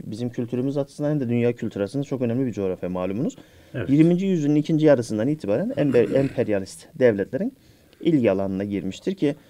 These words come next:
Speaker 1: bu sahada gerçekten de baktığımızda biraz önce de ifade ettiğiniz gibi bu petrol ve paylaşım noktasındaki bu, efendim, gözü doymazlık maalesef dünya üzerinde hala bitmeyen savaşların da müsebbibi olarak da görülüyor.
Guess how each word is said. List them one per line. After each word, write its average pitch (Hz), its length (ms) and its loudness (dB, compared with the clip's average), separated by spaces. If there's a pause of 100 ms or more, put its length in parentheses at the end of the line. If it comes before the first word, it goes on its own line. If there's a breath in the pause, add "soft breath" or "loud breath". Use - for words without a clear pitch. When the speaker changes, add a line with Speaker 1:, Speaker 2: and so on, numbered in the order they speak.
(300 soft breath)
Speaker 1:
bu 147 340 2
sahada 123 440 2
gerçekten 120 580 0
de 101 100 -2
baktığımızda 110 540 -2
biraz 113 240 2
önce 104 180 -6
de 101 60 0
ifade 98 320 0
ettiğiniz 113 420 -4
gibi 165 220 -4 (400 soft breath)
bu 131 340 4
petrol 110 420 2 (260)
ve 113 160 -2
paylaşım 117 520 -4
noktasındaki 95 680 -8
bu, 107 320 -4
efendim, 98 600 -2 (260 soft breath)
gözü 143 320 8
doymazlık 104 680 0 (360 soft breath)
maalesef 107 420 0
dünya 120 320 2
üzerinde 110 440 2
hala 123 420 6
bitmeyen 113 320 -2
savaşların 113 520 0
da 160 60 2
müsebbibi 120 500 -2
olarak 104 360 0
da 214 120 2 (540 soft breath)
görülüyor. 135 540 2